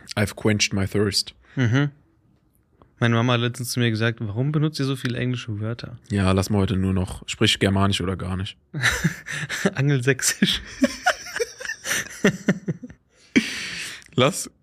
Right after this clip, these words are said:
Speaker 1: kein einziges englisches Wort.
Speaker 2: Boah, das wird schon
Speaker 1: Es könnte
Speaker 2: sehr schön.
Speaker 1: sein, dass diese Episode kringelig wird.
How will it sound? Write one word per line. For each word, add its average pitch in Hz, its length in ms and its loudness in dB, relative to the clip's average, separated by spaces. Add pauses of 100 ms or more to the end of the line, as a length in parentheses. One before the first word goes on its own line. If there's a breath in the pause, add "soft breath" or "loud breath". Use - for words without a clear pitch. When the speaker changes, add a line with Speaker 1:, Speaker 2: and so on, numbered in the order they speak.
(160)
Speaker 1:
kein 123 260 2
einziges 107 420 2
englisches 95 460 0
Wort. - 240 -4 (580)
Speaker 2:
Boah, - 340 -6 (320)
das - 220 -6
wird 127 120 -2
schon 127 420 0 (1160 soft breath)
Speaker 1:
Es - 200 -2
könnte 131 220 6
Speaker 2:
sehr 131 60 4
schön. 117 60 2
Speaker 1:
sein, 120 260 6
dass 117 140 2
diese 117 200 0
Episode 117 500 2
kringelig 107 600 2
wird. 95 300 -6